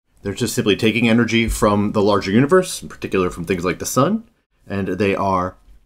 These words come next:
transforming it into the forms that they need. When we think about energy mer-, moving through a biological system, we think about it flowing.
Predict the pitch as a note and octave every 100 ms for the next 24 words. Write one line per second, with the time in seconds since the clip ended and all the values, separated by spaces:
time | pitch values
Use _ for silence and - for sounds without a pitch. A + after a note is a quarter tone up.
0 | _ _ _ - - A#2 - B2+ G2 D#2
1 | - - _ _ _ _ _ - B2 A2+
2 | G#2 - G2 E2+ F2+ F2 D#2 D2 C2+ _
3 | _ _ _ _ B2+ C3+ C#3 F#3 F3+ C#3
4 | C#3 B2+ B2 A#2 G#2+ A#2+ B2 C3 C3 A#2+
5 | A2+ B2+ G#2 G2 A2+ A2 G#2 F#2 F#2+ D#3+
6 | D#3+ C#3+ C3+ - A2 G#2 B2 A2 G#2 A2
7 | F#2+ G2 - - A2+ G2+ E2+ E2